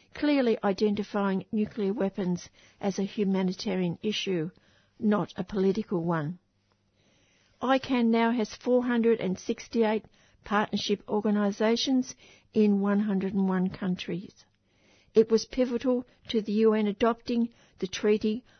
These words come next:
on the Prohibition of Nuclear Weapons, the T P N W, on the seventh of July this year. In two thousand and seven,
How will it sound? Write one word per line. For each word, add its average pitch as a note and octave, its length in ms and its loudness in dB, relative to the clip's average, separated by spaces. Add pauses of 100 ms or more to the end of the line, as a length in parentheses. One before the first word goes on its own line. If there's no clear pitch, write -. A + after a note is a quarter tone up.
(100)
on G3+ 140 2
the G3 60 0
Prohibition G3+ 680 0
of G3 120 -4
Nuclear F#3+ 400 0
Weapons, F#3 600 -2 (480)
the F#3+ 220 -2
T G3 340 0 (140)
P F#3 380 -2 (120)
N F3+ 200 -2
W, G3 480 2 (420)
on A#3+ 180 4
the A3 60 0
seventh G#3+ 440 -2
of G3 100 -6
July F#3 380 0
this F3+ 280 -4
year. F#3+ 280 -4 (1000)
In A#3 140 2
two C#4 220 0
thousand A#3+ 440 2
and A3+ 140 0
seven, C4+ 460 0